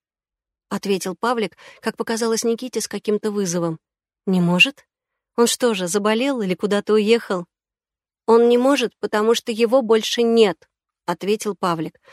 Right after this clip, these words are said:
«Мама сказала, его больше никогда с нами не будет. А я видел, к маме милиционер приходил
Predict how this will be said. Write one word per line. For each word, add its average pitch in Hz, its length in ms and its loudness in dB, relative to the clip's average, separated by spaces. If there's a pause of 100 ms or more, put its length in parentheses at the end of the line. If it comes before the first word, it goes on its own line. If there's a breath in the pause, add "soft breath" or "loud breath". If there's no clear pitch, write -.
(260 soft breath)
«Мама 254 300 4
сказала, 190 540 -4 (220)
его 233 200 2
больше 247 320 0
никогда 247 480 -2
с - 100 -6
нами 180 240 2
не 180 140 2
будет. 180 380 -6 (260)
А 196 100 -4
я 226 180 2
видел, 233 420 -2
к - 100 -20
маме 208 200 2
милиционер 247 680 0
приходил 202 520 -2